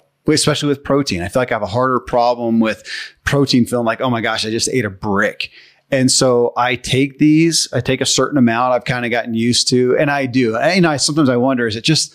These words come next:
is it placebo? 'Cause once in a while I'll be somewhere and I don't have it. And do I just feel like death without it? You know, no, but is it, is it helping me? It, I think so. I think so. And, and so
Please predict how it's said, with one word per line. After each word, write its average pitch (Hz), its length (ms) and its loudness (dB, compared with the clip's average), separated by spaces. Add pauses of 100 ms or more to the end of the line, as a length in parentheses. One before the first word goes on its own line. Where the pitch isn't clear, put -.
(380)
is 147 160 0
it - 100 -8
placebo? 143 540 2
'Cause 139 160 -6
once 165 180 2
in 143 60 2
a - 20 4
while 123 180 2
I'll 113 100 0
be 120 120 0
somewhere 117 320 2
and 117 80 -2
I 113 40 -4
don't 110 160 -2
have 113 340 -2
it. 117 160 0
And 120 100 0
do 110 120 2
I 107 80 0
just 107 240 -4
feel 123 100 2
like 104 320 -4
death 117 400 -2
without 113 460 -2
it? 120 200 -2 (580)
You 147 100 0
know, 151 80 0
no, 160 400 4
but 151 100 2
is 151 140 2
it, 175 180 -2
is 160 220 -2
it 156 80 -2
helping 147 360 0
me? 113 360 -2 (160)
It, - 280 -6 (360)
I 135 100 0
think 156 240 0
so. 87 340 -2 (280)
I 123 80 -2
think 127 200 0
so. 92 200 -2
And, 156 180 0
and 156 160 -2
so 131 480 2